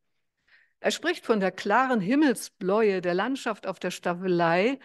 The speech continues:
deren Wirklichkeitsgrad im Verhältnis zu dem im Dunkel versinkenden,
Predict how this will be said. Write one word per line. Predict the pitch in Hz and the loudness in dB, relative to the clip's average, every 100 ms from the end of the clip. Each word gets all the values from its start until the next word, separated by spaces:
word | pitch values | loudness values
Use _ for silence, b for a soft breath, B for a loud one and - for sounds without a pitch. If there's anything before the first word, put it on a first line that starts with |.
| B B - | B B -6
deren | 185 175 220 | -4 -4 -4
Wirklichkeitsgrad | - 208 175 - 185 - - 196 220 240 | -4 -6 -6 -2 -2 -4 -10 -6 -6 -6
im | 208 | -8
Verhältnis | 208 202 214 240 254 247 - | -6 -4 -2 -4 -6 -10 -10
zu | 208 | -10
dem | 190 180 | -6 -4
im | 185 165 156 | -4 -8 -4
Dunkel | 240 277 285 | -2 -2 -2
versinkenden, | - 185 160 208 226 208 190 | -8 -6 -4 -6 -6 -6 -6